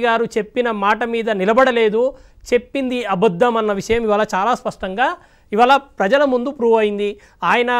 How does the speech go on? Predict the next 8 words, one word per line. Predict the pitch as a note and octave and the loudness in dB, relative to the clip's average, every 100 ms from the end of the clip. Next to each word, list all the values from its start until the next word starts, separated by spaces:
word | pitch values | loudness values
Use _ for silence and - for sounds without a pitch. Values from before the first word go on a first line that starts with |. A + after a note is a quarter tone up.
| A3+ - | -4 -4
చెప్పిన | A3 G#3 C#4 B3+ B3 | -4 -2 -2 0 0
మాట | A#3 A#3+ A#3+ A#3 G3+ F3 | 0 0 0 -2 -4 -4
double | G#3 C4 | -2 0
bedroom | B3+ A#3 A#3+ A#3 | 0 2 0 -2
ఇల్లు | G#3+ G#3+ B3+ C4+ _ _ D#3 | -4 -2 -2 -4 _ _ -2
గౌరవప్రదంగా | F#3 B3+ C4 B3+ A#3 A#3+ A#3 A3 | 2 4 4 2 -2 -2 0 0
ఉండాలి, | G#3+ G#3 G#3 B3 C#4 _ - G3 | 0 0 0 -2 -8 _ -8 0
పేదవాళ్ళు | A#3 B3+ B3 A#3+ A#3+ | 2 4 4 4 2